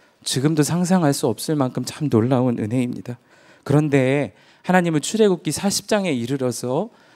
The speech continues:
어떤 말씀을 묵상하기를 원하실까 기도하는 제 마음에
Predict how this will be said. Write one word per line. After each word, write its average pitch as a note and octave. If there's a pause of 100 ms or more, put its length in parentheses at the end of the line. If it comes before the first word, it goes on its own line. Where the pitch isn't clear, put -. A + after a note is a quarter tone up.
(220)
어떤 D#3+
말씀을 D3+
묵상하기를 C#3+
원하실까 B2+
기도하는 C3
제 B2
마음에 B2